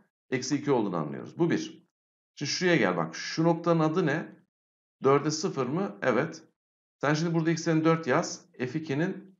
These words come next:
sıfır olduğunu görüyoruz. Sonra bir de şurası kaldı. Bu da sıfıra üç noktası.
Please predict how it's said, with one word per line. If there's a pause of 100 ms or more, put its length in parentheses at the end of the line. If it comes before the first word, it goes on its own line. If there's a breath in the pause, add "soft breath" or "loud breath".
(140)
sıfır
olduğunu
görüyoruz. (960)
Sonra
bir
de
şurası
kaldı.
Bu
da
sıfıra
üç
noktası.